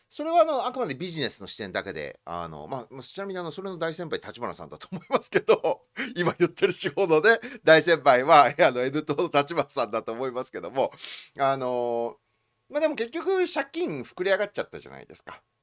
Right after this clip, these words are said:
結局先鋭的に、先鋭的に、先鋭的になっていくと、いつかボンとなるんですけど、ただね、そのビジネスという観点以外で、じゃあ小池百合子さんや自民党、もうそもそも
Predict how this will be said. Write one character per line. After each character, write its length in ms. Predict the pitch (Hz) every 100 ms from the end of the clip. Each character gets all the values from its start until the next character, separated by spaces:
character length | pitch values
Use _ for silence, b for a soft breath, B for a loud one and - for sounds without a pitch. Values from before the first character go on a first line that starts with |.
| _ _ _
結 160 | 233 240
局 120 | 247
先 300 | - 226 277
鋭 140 | 269
的 200 | 262 240
に、 100 | 240
先 220 | - 220 247
鋭 100 | 240
的 140 | 220
に、 80 | 214
先 160 | 220
鋭 100 | 220
的 140 | 214 202
に 80 | 190
な 120 | 196
っ 60 |
て 60 | -
い 60 | 90
く 80 |
と、 120 | 92 113
い 80 |
つ 60 | 143
か 180 | - - _
ボ 140 | - 110
ン 80 |
と 160 | - 71
な 160 | 80 117
る 100 | 101
ん 80 |
で 80 | 73
す 100 | -
け 120 | 92
ど、 280 | 95 165 87 B B B B B B _
た 120 | 330
だ 160 | 339 85
ね、 320 | 78 110 160 _ _ _ _
そ 120 | - 190
の 100 | 160
ビ 120 | 254
ジ 160 | 285
ネ 100 | 311
ス 140 | 302 -
と 140 | 196
い 100 | 190
う 300 | 214 254 226
観 260 | - 202 202
点 320 | 139 101 98
以 80 | 170
外 280 | 160 78 73
で、 340 | 120 90 - _ _ _ _ _ _
じ 160 | 208
ゃ 80 | 202
あ 60 | -
小 220 | - 214
池 320 | 247 320 320
百 40 |
合 160 | - 101
子 20 |
さ 140 | - 73
ん 120 | 71
や 260 | 92 85 - _
自 220 | - 117
民 240 | 170 202
党、 400 | - 156 107 - _ _ _ _ _ _ -
も 100 | 135
う 40 |
そ 140 | - 370
も 140 | 403
そ 160 | - 240
も 160 | 190